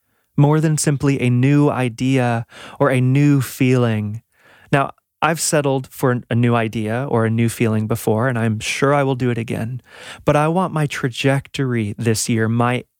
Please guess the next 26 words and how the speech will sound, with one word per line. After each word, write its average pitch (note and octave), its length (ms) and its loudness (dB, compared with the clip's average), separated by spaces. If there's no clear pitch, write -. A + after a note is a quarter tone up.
aim, C3 420 2
my B2+ 200 2
charted D#3 560 -2
course C3+ 760 -2
to C#3 100 2
be A#2+ 400 2
for - 280 -4
more. C3+ 600 -2
And C#3 100 4
the C#3 60 4
chasm F3+ 680 0
between D3 560 0
the B2+ 160 2
ideal A#2+ 840 0
and B2 280 0
the B2+ 120 2
real A2+ 560 2
is D3 280 2
not C#3 300 2
a F#3+ 40 0
gap B2 420 -2
that B2+ 120 0
I A2+ 180 0
can B2 160 -8
cross G#2 420 -6
alone. G#2+ 600 -6